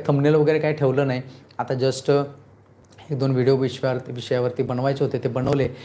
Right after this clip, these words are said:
आणि म्हटलं, "चला, आपल्याला सर्वांना भेटून घेऊया. नवीन खबर सांगा, अमर, हा, हा, हा, सांगू, सांगू, थांबा जरा." <laughs> दत्तात्रय, हां,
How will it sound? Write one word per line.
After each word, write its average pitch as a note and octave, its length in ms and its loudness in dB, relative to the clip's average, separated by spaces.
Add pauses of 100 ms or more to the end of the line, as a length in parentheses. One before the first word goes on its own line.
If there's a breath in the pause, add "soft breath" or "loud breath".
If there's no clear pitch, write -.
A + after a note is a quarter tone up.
(200 loud breath)
आणि C3+ 120 2
म्हटलं, C3+ 240 2
"चला, C3+ 220 4
आपल्याला B2+ 300 0
सर्वांना B2+ 340 -2
भेटून B2 360 -2
घेऊया. A#2+ 340 0 (480 loud breath)
नवीन C3+ 300 2
खबर C#3 220 2
सांगा, B2+ 460 0
अमर, B2+ 280 0
हा, B2+ 160 2
हा, C#3 260 2 (320)
हा, C3 240 -2
सांगू, C3 280 -4
सांगू, B2+ 280 0
थांबा B2 220 0
जरा." A2+ 220 2 (120)
<laughs> - 920 -10
दत्तात्रय, B2 580 0
हां, A#2+ 320 0